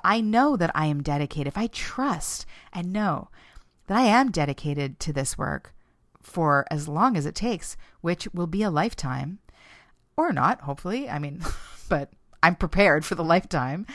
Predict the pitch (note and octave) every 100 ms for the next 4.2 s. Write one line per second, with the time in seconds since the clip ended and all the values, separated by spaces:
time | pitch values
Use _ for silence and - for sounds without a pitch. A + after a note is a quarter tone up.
0 | - - - - A#3+ A#3 F3+ - A3+ G#3
1 | G3+ F#3+ - F3 F3+ F#3 E3+ - - C#3
2 | - - - D#3 - - D#3 F3 G3 F#3+
3 | A3 - F3 G#3 G3+ F3 D#3 D3 D3 D3
4 | D3+ D3+